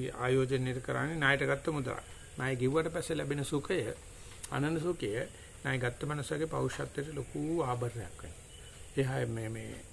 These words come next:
<clears throat> ණය ගත්තයි කියලා ලැජ්ජාවටපත් වෙන්නේ නෑ. ඉතින් ඒක හරියට කියනවා නම් සරුවච්චන් වහන්සේ කෙරෙහි තියෙන සද්ධාව ලැජ්ජාවට වෙන්න දෙයක් නෙවෙයි. ඒක හැබැයි ඒ ජීවිතය ඇතුළත ගෙවන්න ඕනේ. මේ ජීවිතෙම ගෙවනවා. ගෙවනවායි කියලා කියන්නේ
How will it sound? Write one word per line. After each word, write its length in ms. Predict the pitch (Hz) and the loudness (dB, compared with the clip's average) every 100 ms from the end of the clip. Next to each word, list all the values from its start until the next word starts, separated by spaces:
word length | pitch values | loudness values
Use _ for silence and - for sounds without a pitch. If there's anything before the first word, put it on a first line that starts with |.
| - | -2
<clears throat> 200 | 269 - | 0 4
ණය 200 | 135 131 | 4 6
ගත්තයි 280 | 131 131 135 | 4 4 2
කියලා 200 | 135 123 | 2 2
ලැජ්ජාවටපත් 600 | 113 117 131 143 143 117 | 2 2 2 2 0 0
වෙන්නේ 280 | 117 117 139 | 0 0 0
නෑ. 220 | - - - - | -4 -10 -14 -12
ඉතින් 160 | - 139 | -2 2
ඒක 220 | 123 123 | 2 2
හරියට 320 | 117 127 131 | 0 0 0
කියනවා 240 | 135 120 123 | -2 -2 0
නම් 140 | 160 | -2
සරුවච්චන් 580 | 123 123 139 139 143 143 | -2 0 -2 -2 -2 0
වහන්සේ 320 | 139 139 143 | 0 0 0
කෙරෙහි 200 | 143 135 | 0 0
තියෙන 200 | 143 135 | 0 0
සද්ධාව 440 | - 117 123 123 185 | 0 -2 0 2 2
ලැජ්ජාවට 500 | 127 123 156 165 160 | 2 4 4 4 4
වෙන්න 220 | 147 139 | 4 4
දෙයක් 260 | 117 107 | 2 0
නෙවෙයි. 260 | - - - - - - - - - - - - - - | -6 -12 -14 -10 -10 -10 -12 -16 -16 -16 -16 -16 -12 -4
ඒක 180 | 131 | 0
හැබැයි 360 | 156 143 170 160 151 | 2 4 6 6 6
ඒ 180 | 151 135 127 | 2 0 -2
ජීවිතය 360 | 117 143 160 165 | 0 0 2 2
ඇතුළත 300 | 160 180 214 | 2 2 2
ගෙවන්න 300 | 180 143 98 | 4 4 2
ඕනේ. 140 | 80 - - - - - - - - | -6 -14 -16 -14 -14 -16 -16 -16 -4
මේ 160 | 123 | 0
ජීවිතෙම 500 | 123 147 147 151 165 175 | 2 2 2 2 0 2
ගෙවනවා. 420 | 156 107 90 131 - - - - | 2 2 -4 -8 -10 -16 -16 -2
ගෙවනවායි 400 | 131 127 139 131 | 2 2 2 0
කියලා 200 | 139 139 | 0 0
කියන්නේ 560 | 156 156 190 220 180 | 2 2 2 0 -2